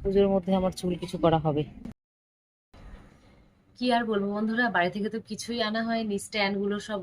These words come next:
রয়েছে, মানে ট্রাইপডগুলো, তো এই জানলা ঠানলা এখানে ওখানে রেখে যেটুকু কথা বলার বলছি তোমাদের সাথে। এই যে এখানে মা শুয়ে আছে, আর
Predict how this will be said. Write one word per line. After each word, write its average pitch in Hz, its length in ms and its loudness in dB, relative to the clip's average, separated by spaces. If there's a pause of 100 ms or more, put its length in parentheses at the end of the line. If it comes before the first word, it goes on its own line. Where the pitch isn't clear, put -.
রয়েছে, 180 320 -2 (580)
মানে 196 220 0
ট্রাইপডগুলো, 185 640 0 (140)
তো - 120 -14
এই 190 120 4
জানলা 175 280 -4 (100)
ঠানলা 185 280 0
এখানে 175 240 -8
ওখানে 175 260 -4
রেখে 160 240 -6 (440)
যেটুকু 180 280 -2 (100)
কথা 175 240 -4
বলার 185 200 2 (100)
বলছি 156 280 -2
তোমাদের 147 320 -8
সাথে। 151 180 -14 (1040)
এই 175 80 -8
যে 170 100 -8
এখানে 180 180 -8 (120)
মা 175 80 -2 (180)
শুয়ে 185 320 -4
আছে, 175 200 -10 (840)
আর 156 300 -10